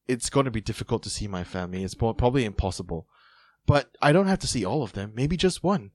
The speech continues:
You know, if I could just see my mom, I would love, like, just, he's, that's his Christmas wish." And then all of a sudden you see his mom down there. And he's, he just looks, "That was fast." And then he just runs off. And it's a very heartwarming, uplifting moment.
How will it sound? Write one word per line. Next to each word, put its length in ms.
You 100
know, 360
if 100
I 60
could 160
just 200
see 120
my 160
mom, 440
I 140
would 220
love, 360
like, 180
just, 240
he's, 320
that's 180
his 140
Christmas 420
wish." 240
And 100
then 180
all 140
of 100
a 40
sudden 240
you 140
see 220
his 200
mom 200
down 140
there. 160
And 160
he's, 420
he 180
just 200
looks, 220
"That 140
was 160
fast." 440
And 140
then 60
he 60
just 200
runs 200
off. 200
And 140
it's 140
a 40
very 320
heartwarming, 720
uplifting 520
moment. 280